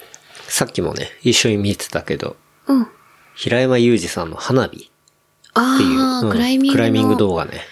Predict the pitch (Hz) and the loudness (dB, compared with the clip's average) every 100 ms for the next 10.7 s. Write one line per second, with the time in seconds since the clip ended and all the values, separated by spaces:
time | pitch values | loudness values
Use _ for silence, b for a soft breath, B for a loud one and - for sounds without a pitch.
0 | B B B B B B - - - - | B B B B B B -18 -16 -16 -14
1 | - - - - 123 123 120 _ - 110 | -10 -8 -6 -2 2 2 0 _ -2 2
2 | 98 90 87 82 - 120 117 120 110 104 | 2 2 0 0 0 2 2 2 0 0
3 | 110 - 117 107 98 85 87 - - 208 | -2 0 2 2 0 -4 -6 -6 -4 2
4 | 208 214 202 B B - - - - 87 | 4 4 2 B B -20 -20 -8 0 0
5 | 80 - - - 82 82 90 143 - - | 0 -8 -14 -8 -8 -8 -8 -8 -4 0
6 | 107 104 101 92 92 - - - - 101 | 2 2 0 0 0 0 -2 -4 -2 2
7 | 92 214 101 - 101 87 85 87 - 82 | 4 4 2 0 -2 0 0 0 -2 -2
8 | - - 80 - - - - - 202 202 | -2 -2 -2 -4 -10 -10 -10 -2 2 4
9 | 190 185 B B B B - 95 90 - | 2 -2 B B B B -2 -2 -2 -4
10 | - 92 87 95 87 85 90 | 0 0 0 0 0 0 0